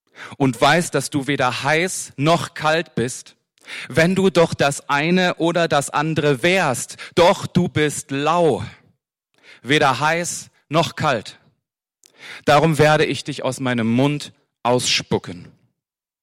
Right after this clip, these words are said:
Ich weiß nicht, ob ihr es schon gemerkt habt. Ich finde es sehr beeindruckend, wie Jesus hier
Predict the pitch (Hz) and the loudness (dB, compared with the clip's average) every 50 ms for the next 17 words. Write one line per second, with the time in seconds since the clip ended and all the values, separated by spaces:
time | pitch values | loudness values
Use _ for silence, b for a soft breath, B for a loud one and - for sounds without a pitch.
0 | _ _ _ _ _ _ _ _ B B B B B B B B B - - 131 | _ _ _ _ _ _ _ _ B B B B B B B B B -6 -2 2
1 | 180 220 226 - 196 202 190 - 175 - 190 180 175 180 170 151 139 139 127 - | 2 2 2 2 0 2 2 2 0 2 2 2 2 2 2 0 -2 -2 -4 -8
2 | - 101 87 - _ - - - _ _ b b b b b _ _ _ _ _ | -12 -12 -12 -12 _ -20 -20 -20 _ _ b b b b b _ _ _ _ _
3 | _ _ _ _ _ _ _ _ _ - - 139 139 135 143 135 117 135 - - | _ _ _ _ _ _ _ _ _ -6 -4 -2 -2 0 0 0 0 0 0 0
4 | 147 156 160 139 - 120 110 - 123 113 104 120 113 117 131 143 135 131 127 - | 0 0 0 0 0 0 0 0 -4 -6 -4 -6 -6 -4 -4 -6 -4 -6 -8 -8
5 | - 127 123 120 123 117 | -6 -4 -4 -4 -6 -8